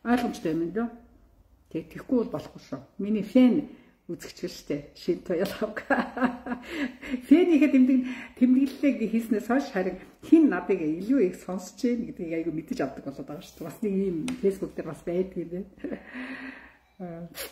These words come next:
За, за, за, ингээд та эдтэйгээ бас бишгүй бууллаа гэж бодож байна.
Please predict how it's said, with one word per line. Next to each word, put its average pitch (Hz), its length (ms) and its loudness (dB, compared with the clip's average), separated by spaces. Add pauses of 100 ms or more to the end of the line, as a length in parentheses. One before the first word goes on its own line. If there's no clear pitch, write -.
(1300)
За, 160 80 -6 (320)
за, 151 260 -6
за, 226 140 2 (160)
ингээд - 480 0
та 170 160 -8
эдтэйгээ 156 400 -10
бас 156 160 -16 (1080)
бишгүй 180 320 -6
бууллаа 151 560 -10
гэж 147 160 -14
бодож - 320 -14
байна. 254 240 4